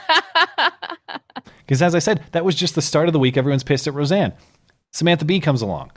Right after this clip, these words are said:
As, because this is what's interesting. Roseanne gets fired and everybody says,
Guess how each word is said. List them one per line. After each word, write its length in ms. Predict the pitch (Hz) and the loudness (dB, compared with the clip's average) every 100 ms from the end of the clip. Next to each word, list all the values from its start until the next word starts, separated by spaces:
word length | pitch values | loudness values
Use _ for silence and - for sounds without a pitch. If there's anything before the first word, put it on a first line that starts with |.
| - - | -20 -4
As, 140 | 185 185 | -2 0
because 340 | 180 208 240 | -2 0 0
this 160 | 262 277 | -2 -4
is 100 | 247 | -4
what's 160 | 185 180 | -4 -2
interesting. 420 | 185 165 113 95 | -4 -4 -6 -4
Roseanne 320 | 120 135 202 | -4 -2 -4
gets 200 | 196 135 | -4 -6
fired 360 | - 143 147 123 | -6 -4 -2 -2
and 100 | 120 | -4
everybody 320 | 123 127 120 | -2 -2 -4
says, 280 | - 110 | -2 -4